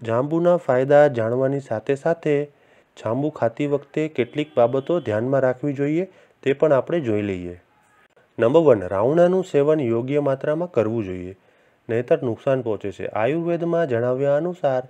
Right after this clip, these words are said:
એક વખતમાં બસો ગ્રામ કરતાં વધારે માત્રામાં રાવણા ખાવા યોગ્ય નથી. નંબર ટુ, ભૂખ્યા પેટે અથવા ખાલી પેટે રાવણાનું સેવન નુકસાનકારક છે.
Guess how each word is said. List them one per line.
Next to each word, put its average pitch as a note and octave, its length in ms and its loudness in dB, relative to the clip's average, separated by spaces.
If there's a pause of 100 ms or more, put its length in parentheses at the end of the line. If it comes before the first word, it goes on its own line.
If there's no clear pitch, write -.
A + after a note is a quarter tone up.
(440)
એક E3 240 -2
વખતમાં D#3+ 600 -2
બસો B2+ 320 -2
ગ્રામ D#3 260 0
કરતાં D3 420 -2
વધારે A#2+ 360 0
માત્રામાં C#3 560 -4
રાવણા A#2+ 400 -2
ખાવા C3 340 -2
યોગ્ય G#2+ 320 0
નથી. A2 340 -4 (800)
નંબર C#3+ 220 2
ટુ, A#2+ 280 0 (480)
ભૂખ્યા D3+ 440 4
પેટે F#3 340 0
અથવા E3+ 300 4
ખાલી D3 380 -2
પેટે D3 340 -2
રાવણાનું C3+ 480 0
સેવન C#3+ 280 -6
નુકસાનકારક G#2+ 760 -2
છે. - 220 -20